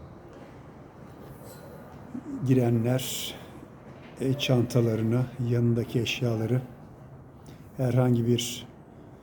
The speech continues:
e, yasaklı kesici madde vesaire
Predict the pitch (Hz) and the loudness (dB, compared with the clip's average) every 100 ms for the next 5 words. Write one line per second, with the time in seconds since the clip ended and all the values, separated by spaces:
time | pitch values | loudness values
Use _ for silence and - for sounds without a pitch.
0 | - - - 143 127 123 120 - 117 - | -20 -20 -6 0 4 4 4 4 0 0
1 | 123 131 - 123 127 123 107 - 135 123 | 0 2 2 4 6 6 2 0 2 2
2 | - 127 117 - 120 117 123 | 0 -2 -2 0 2 4 4